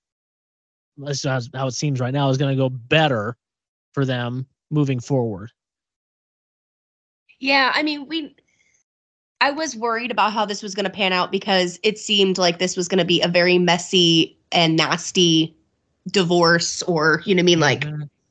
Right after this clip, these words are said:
Speaker 2: it didn't seem like they are going to be able to co-parent without being petty towards one another.
Speaker 1: Yeah.
Speaker 2: So I'm, I'm glad that there is, they're headed in the right direction, but I'm not, I'm predicting this is not gonna last. Someone's gonna lose their temper.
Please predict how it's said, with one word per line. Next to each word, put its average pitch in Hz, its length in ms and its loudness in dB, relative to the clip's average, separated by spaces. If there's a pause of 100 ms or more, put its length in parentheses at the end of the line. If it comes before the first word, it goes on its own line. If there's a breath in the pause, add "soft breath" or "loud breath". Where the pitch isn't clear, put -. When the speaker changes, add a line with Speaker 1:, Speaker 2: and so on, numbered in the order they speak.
(200)
Speaker 2:
it - 80 2
didn't 311 220 4
seem 254 260 2
like 196 180 2
they 196 160 2
are 185 80 4
going 180 260 2
to 190 80 0
be 175 160 4
able 170 140 2
to 170 80 0
co-parent 170 720 2
without 180 320 2
being 170 300 2
petty 165 300 0
towards 196 300 -2
one 196 120 2
another. 196 420 2 (1160 soft breath)
Speaker 1:
Yeah. 127 220 0 (420)
Speaker 2:
So 214 240 4
I'm, 202 300 2
I'm 196 160 0
glad 190 340 2
that 185 160 -6
there 185 180 4
is, 170 600 -2 (400)
they're 208 140 0
headed 190 300 0
in 190 100 0
the 180 80 -4
right 180 240 0
direction, 233 920 -2
but 196 100 0
I'm 190 300 0
not, 180 340 0
I'm 247 140 -2
predicting 240 420 0
this 190 140 -6
is 180 80 -12
not 175 160 2
gonna 170 140 -2
last. 143 500 -4 (160)
Someone's 254 400 0
gonna 240 200 0
lose 233 200 -2
their 226 120 2
temper. 202 600 0